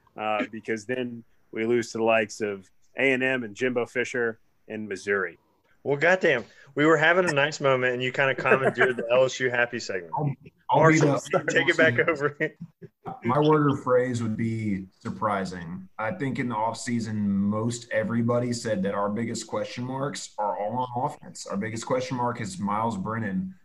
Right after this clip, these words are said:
Speaker 3: Obviously has the impossible task of following up the greatest season of a single player in college football history. And honestly, even from the first game when he looked a little off and didn't have the greatest reads,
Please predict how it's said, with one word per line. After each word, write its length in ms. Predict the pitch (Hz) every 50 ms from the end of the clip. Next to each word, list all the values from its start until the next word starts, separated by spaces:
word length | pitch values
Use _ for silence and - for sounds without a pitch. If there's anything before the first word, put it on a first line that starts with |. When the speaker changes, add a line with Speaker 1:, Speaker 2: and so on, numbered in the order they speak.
| _ _ -
Speaker 3:
Obviously 540 | 104 110 113 117 113 113 - 117 113 110
has 360 | 104 104 107 110 107 101 95 -
the 260 | 110 104 101 98 95 - -
impossible 760 | 117 107 98 95 95 - 110 107 113 113 - 113 113 117 117
task 400 | 117 - 113 113 110 107 - -
of 80 | 98 -
following 400 | - 104 101 101 101 101 104 104
up 100 | 98 -
the 80 | 98
greatest 600 | 92 98 101 101 107 107 104 98 - - - - - - - _
season 500 | - - - - 131 127 120 117 120 117
of 100 | 113 101
a 40 | 101
single 360 | 92 - - 120 117 113 107
player 500 | 92 92 - 110 113 113 113 110 107 101
in 280 | 98 95 95 92 95 92
college 340 | - 107 107 107 104 92 -
football 280 | - 120 - 107 101
history. 720 | 95 92 120 117 117 - - 110 101 98 95 95 95 92 92 - _ _ -
And 140 | 113 113 110
honestly, 880 | - - 107 110 117 139 147 147 - 175 175 175 170 170 165 165 - - - - - -
even 200 | - 156 165 160
from 160 | - 160 165
the 80 | 151 123
first 300 | 135 131 139 131 - 110
game 340 | 117 120 135 143 139 127
when 120 | 120 113 107
he 280 | 107 113 113 110 107 95 92
looked 300 | 98 113 127 127 123 -
a 60 | 110 101
little 280 | 101 113 127 139 135
off 440 | 120 113 110 110 107 110 110 - -
and 440 | 101 101 104 104 101 98 95 95 95 - 101 95
didn't 200 | 110 110 110 113
have 220 | 107 110 110 98
the 80 | 120 113
greatest 340 | 107 113 110 117 117 -
reads, 440 | 107 107 107 104 104 101 101 101 -